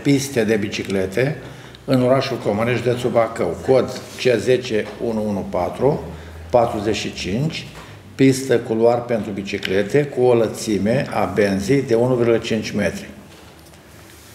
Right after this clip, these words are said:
Și al doilea proiect este vorba de proiectul de hotărâre privind aprobarea documentației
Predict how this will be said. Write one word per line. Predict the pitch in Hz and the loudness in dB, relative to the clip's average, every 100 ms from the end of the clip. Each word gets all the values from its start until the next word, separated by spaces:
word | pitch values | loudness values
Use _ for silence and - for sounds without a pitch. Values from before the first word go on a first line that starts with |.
| - - - - | -20 -20 -20 -16
Și | - - | -10 -2
al | 104 104 101 | 0 2 4
doilea | 131 113 95 | 4 4 0
proiect | 90 95 90 90 110 156 - - - - - - - - | -2 -4 -4 -2 -2 -2 -6 -16 -18 -20 -20 -20 -16 -6
este | 110 - 113 | -6 0 0
vorba | 104 117 107 104 | 4 2 2 0
de | 98 104 | 0 0
proiectul | 104 104 117 127 120 | 2 2 2 2 2
de | 113 | 2
hotărâre | 107 104 113 127 | 2 0 2 2
privind | 120 110 123 107 80 - - - - - | 0 0 2 2 -2 -10 -14 -20 -20 -12
aprobarea | - 117 - 117 107 127 127 | -2 0 2 2 4 4 4
documentației | 127 120 123 123 120 131 110 - 90 | 2 -2 -2 -2 2 2 0 -2 -6